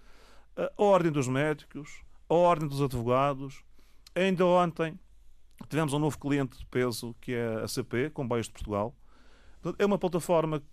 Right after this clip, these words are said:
que, que é um produto muito complexo. Ah, veja que só existem seis plataformas no país.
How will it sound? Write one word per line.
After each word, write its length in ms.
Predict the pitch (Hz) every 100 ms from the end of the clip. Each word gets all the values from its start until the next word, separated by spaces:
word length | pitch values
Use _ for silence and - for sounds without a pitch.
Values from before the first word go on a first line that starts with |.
| -
que, 340 | 156 147 143 - - -
que 140 | - 165
é 100 | 185
um 60 |
produto 380 | 190 180 175 160
muito 200 | 175 196
complexo. 640 | 170 151 135 104 - - 180 - - - - - -
Ah, 800 | 135 135 131 127 123 120 120 - -
veja 460 | - 131 113 151 147
que 80 | 135
só 160 | 160
existem 560 | 160 143 156 - 147 139
seis 440 | 131 - 147 139
plataformas 600 | - 139 131 151 131 127
no 100 | 113
país. 500 | 127 127 113 110 -